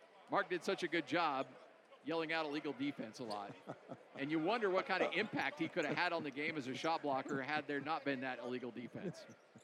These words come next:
Speaker 2: Well, he, you know, he, he had one heck of a <laughs> career blocking shots there.
Speaker 1: Guy
Speaker 2: I
Speaker 1: averaged
Speaker 2: never forget, Akeem Olajuwon said he,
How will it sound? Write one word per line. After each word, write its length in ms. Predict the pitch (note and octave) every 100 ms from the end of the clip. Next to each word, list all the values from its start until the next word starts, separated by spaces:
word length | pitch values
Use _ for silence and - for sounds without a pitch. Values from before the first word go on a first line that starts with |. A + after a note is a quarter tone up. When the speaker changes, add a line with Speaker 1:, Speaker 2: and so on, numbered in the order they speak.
| - - - - - -
Speaker 2:
Well, 200 | D3+ F3
he, 120 | D#3+ F3+ - D3 -
you 60 | D#3
know, 200 | D#3 D#3
he, 60 | D4 - - - - - - - - B2
he 40 |
had 140 | E3+ D3+
one 160 | C#3+ E3+
heck 180 | D3+ F3+
of 60 | -
a 40 |
<laughs> 200 | C#3 -
career 160 | F3+ G3
blocking 380 | C#3+ C#3 A#2+ C#3 -
shots 280 | C#3 - -
there. 100 | C#3+ E2+ - B2+ - - - - - - - - - -
Speaker 1:
Guy 260 | A3 C4 F3
Speaker 2:
I 20 |
Speaker 1:
averaged 320 | F#3 F3 A3+
Speaker 2:
never 120 | B3 F#3+
forget, 420 | G3 D#3+ F3+ G3 - - - - -
Akeem 320 | C#3 - G3
Olajuwon 720 | F#3 E3 E3+ E3+ D#3 C3+ C3
said 200 | - D3+
he, 140 | C3+